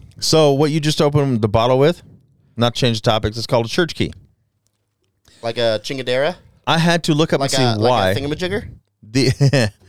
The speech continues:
Speaker 1: <laughs> the origin of the phrase church key, referring to a bottle opener, apparently bottles, especially beer bottles, were once opened with heavy cast iron openers that resembled the same type of key used to open in church doors in Europe.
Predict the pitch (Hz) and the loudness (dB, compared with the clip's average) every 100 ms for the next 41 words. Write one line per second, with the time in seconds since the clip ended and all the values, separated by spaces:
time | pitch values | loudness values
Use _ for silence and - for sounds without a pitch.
0 | _ _ _ _ 117 151 160 233 214 160 | _ _ _ _ 0 2 4 4 4 2
1 | 151 135 139 175 165 135 - 190 202 - | 2 0 -2 2 2 2 0 0 0 0
2 | - 95 104 - - 110 110 139 135 127 | 0 0 0 -4 -2 0 2 0 2 2
3 | 110 123 147 107 101 95 139 151 123 98 | 2 2 2 2 0 0 0 0 0 0
4 | 107 _ _ _ _ _ _ - 143 156 | -2 _ _ _ _ _ _ -2 2 2
5 | 135 113 147 123 117 214 175 160 147 123 | 0 -2 -2 -2 0 2 4 2 2 0
6 | 120 165 78 120 131 110 101 - 131 131 | 2 2 2 2 0 0 -2 -2 -2 0
7 | 147 - - 143 160 - 131 135 - 143 | -2 -4 -4 -2 -2 -4 -2 -2 0 0
8 | 151 117 95 104 - _ _ _ _ - | 2 0 0 -2 -6 _ _ _ _ -2
9 | 117 123 127 120 107 - 135 139 135 131 | 0 2 0 -2 -4 -2 -2 -2 0 0
10 | 113 - - 135 107 113 110 101 107 98 | -2 -4 -2 0 2 0 2 0 0 -4
11 | 104 98 98 98 92 92 82 - | -6 -4 -4 -4 -4 -4 -4 -8